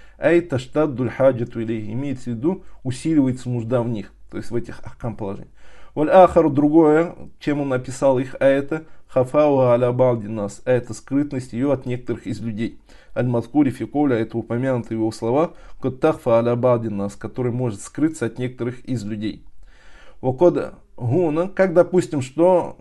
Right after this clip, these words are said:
сдача крови, допустим, некоторые не знают, то, что портит эту разу или не портит, и так далее. Но это шейх упомянет.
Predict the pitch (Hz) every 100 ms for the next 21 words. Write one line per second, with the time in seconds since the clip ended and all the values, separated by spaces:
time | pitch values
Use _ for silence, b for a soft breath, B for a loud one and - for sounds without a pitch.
0 | - - 117 160 160 - - 135 131 120
1 | 110 - 113 110 110 123 127 - 120 131
2 | 131 127 117 113 110 135 131 120 - -
3 | - 113 - 104 - 147 143 131 131 -
4 | 123 120 110 113 104 107 - 147 135 135
5 | 131 - 120 120 123 160 170 - - 143
6 | 113 104 117 107 90